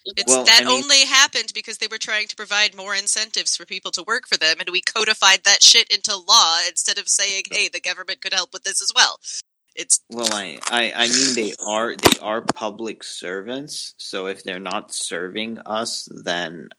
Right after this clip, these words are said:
Speaker 2: I think
Speaker 1: What
Speaker 2: they
Speaker 1: the
Speaker 2: should
Speaker 1: fuck
Speaker 2: be,
Speaker 1: is the point?
Speaker 2: they, they, they should be fired. I mean, we are paying them, and they're not doing their jobs, so they go away. And that's why we have people like Heidi. So she can probably do a better job than they do.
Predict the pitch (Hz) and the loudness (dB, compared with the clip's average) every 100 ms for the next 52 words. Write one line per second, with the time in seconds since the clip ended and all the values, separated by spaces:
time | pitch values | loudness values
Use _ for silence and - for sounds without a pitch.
0 | - 92 101 92 90 - - 165 98 85 | -12 -10 -6 -6 -8 -12 -6 -4 -4 -4
1 | - 101 - 104 - - 117 82 - 98 | -2 -4 0 0 -2 -4 -8 0 4 4
2 | - - - 120 117 104 113 117 117 127 | 4 -8 -4 4 6 6 6 4 4 -2
3 | 113 117 113 107 110 156 98 65 - _ | -2 -6 -4 -2 0 0 -2 -6 -10 _
4 | - 107 110 110 107 101 107 113 113 - | -10 -8 -8 -10 -10 -6 0 0 0 -6
5 | 104 107 113 123 135 117 95 90 90 - | -6 -6 -4 -6 -6 -8 -8 -6 -10 -10
6 | 101 98 107 113 104 - - 92 117 - | -12 -10 -6 -6 -6 -8 -8 -8 -10 -12
7 | - - - - 104 101 110 127 - - | -14 -12 -12 -8 -8 -6 -6 -6 -6 -10
8 | - _ - - _ _ - 95 92 92 | -16 _ -20 -20 _ _ -8 -6 -6 -2
9 | 98 101 - 104 104 107 110 - 113 120 | 0 0 2 0 2 2 2 0 -6 -2
10 | 117 117 110 117 156 - - _ - - | -2 0 2 2 0 -6 -12 _ -20 -20
11 | _ - 98 92 - 95 101 110 107 107 | _ -14 -12 -10 -12 -12 -4 0 0 0
12 | 104 110 104 110 117 123 131 135 156 180 | -2 -2 0 2 2 2 2 -2 0 0
13 | 110 | 0